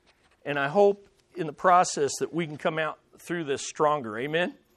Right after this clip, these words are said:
I need it. I need you to pray this way for me. I need to be praying this way for you. Let's pray. Father, I pray that you would not lead us, carry us, bring us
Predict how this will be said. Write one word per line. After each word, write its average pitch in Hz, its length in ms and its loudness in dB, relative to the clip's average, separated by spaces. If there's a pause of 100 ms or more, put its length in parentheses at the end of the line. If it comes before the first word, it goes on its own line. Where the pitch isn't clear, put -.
(1400)
I 160 120 0
need 180 200 -6
it. - 140 -12 (1080)
I 160 120 0
need 147 200 -6
you 139 100 -8
to 123 60 -8
pray 151 220 -2
this 143 180 -10
way 147 140 -4
for 131 140 -12
me. 160 260 -10 (1200)
I 143 80 0
need 175 160 -2
to 143 60 -8
be 139 100 -4
praying 143 320 -6
this 127 180 -12
way 127 140 -6
for 120 160 -12
you. 113 240 -8 (1900)
Let's 113 160 -10
pray. 104 300 -10 (1600)
Father, 147 320 10
I 131 60 2
pray 170 400 6
that 123 180 -6
you 147 160 -4
would 139 180 -2
not 151 340 0
lead 156 300 0
us, 185 180 -2
carry 165 460 2
us, 175 180 0
bring 156 360 0
us 180 320 -4